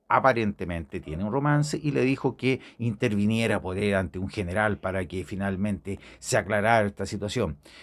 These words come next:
Se dice que ya están investigando a los carabineros que lo tomaron detenido. Esperemos que en esta oportunidad el alto mando se cuadre de una vez por todas con los carabineros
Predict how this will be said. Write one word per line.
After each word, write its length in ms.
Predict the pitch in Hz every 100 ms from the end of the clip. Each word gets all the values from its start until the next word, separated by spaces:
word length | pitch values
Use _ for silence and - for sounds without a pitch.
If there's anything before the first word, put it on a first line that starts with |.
| - -
Se 180 | -
dice 300 | 123 180 -
que 140 | 147 113
ya 160 | 160
están 320 | 208 - 202 196
investigando 640 | 156 147 104 139 190 165
a 40 |
los 120 | 127
carabineros 540 | - 104 101 117 135 -
que 100 | 98
lo 120 | 98
tomaron 360 | 90 113 117 101
detenido. 520 | 78 104 147 - -
Esperemos 640 | 117 - 185 190 104 82 - - - _
que 220 | - 120 -
en 140 | 110
esta 200 | 135 156
oportunidad 540 | 123 - 92 107 123 -
el 120 | 95
alto 300 | 120 131 123
mando 320 | 110 131 127
se 260 | 117 117 107
cuadre 480 | 202 202 117 98 98
de 60 |
una 180 | 95 101
vez 120 | 98
por 160 | 98 76
todas 260 | - 95 90
con 140 | 85
los 80 | 82
carabineros 640 | 87 87 95 123 131 135